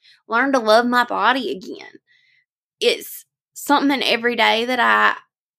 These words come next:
I can't say that it's, it's, it's not easy, but I have had to learn to accept my body now as a mama and understand that this is a gift that God gave me.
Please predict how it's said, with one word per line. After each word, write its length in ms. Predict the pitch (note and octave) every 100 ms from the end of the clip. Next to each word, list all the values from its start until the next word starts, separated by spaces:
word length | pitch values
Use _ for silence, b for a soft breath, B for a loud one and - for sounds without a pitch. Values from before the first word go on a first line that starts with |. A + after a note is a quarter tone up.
| _ A3
I 60 |
can't 340 | A3+ B3 A3 -
say 320 | A#3 G#3+ G#3+
that 140 | G3+
it's, 320 | G#2+ - - _
it's, 220 | A3+ A3+
it's 220 | - A3+ A3+
not 280 | G#3+ G3+
easy, 520 | - G3 F#3 F#3+ C#4+ E4+
but 220 | A#3 - -
I 240 | G3+ G#3 A#3
have 260 | C#4 C4+
had 360 | C#4 C4 G#3 G#3
to 160 | - A#3
learn 380 | G#3+ G3+ G#3 G#3+
to 180 | G#3
accept 760 | B2+ - - F#3+ F#3 - - - b b b b -
my 160 | A3
body 340 | G3 F3 F3+ G3+
now 320 | - - - -
as 320 | G3+ G3 G3
a 120 | -
mama 460 | G3+ F#3 G3 F#3 -
and 320 | G3+ F#3+ F#3+ -
understand 680 | A3 G3+ G#3+ - G#3+ A3 G#3+
that 200 | F#3 G3+
this 240 | A3 B3
is 180 | F4+ D4+
a 120 | G#3+
gift 720 | G3+ G#3 F#3+ F#3+ G3 - - -
that 220 | - G3+
God 460 | F#3+ F#3+ F#3+ F#3+
gave 440 | - F#3+ - - -
me. 360 | F3 B2+ -